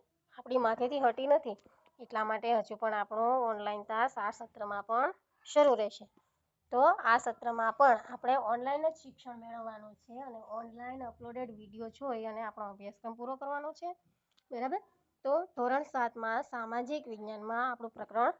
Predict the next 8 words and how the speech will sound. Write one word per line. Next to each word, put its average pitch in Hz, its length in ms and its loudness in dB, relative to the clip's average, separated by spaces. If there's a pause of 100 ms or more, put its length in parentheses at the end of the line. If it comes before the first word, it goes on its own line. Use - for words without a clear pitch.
(500)
પાંચ 226 280 6 (500)
એ 226 120 -2
આપણે 208 360 2
આજે 226 460 4 (480)
શીખવાનું 208 440 0
છે 196 200 -18 (320)
બીજા 233 260 2
સત્રમાં 185 440 -12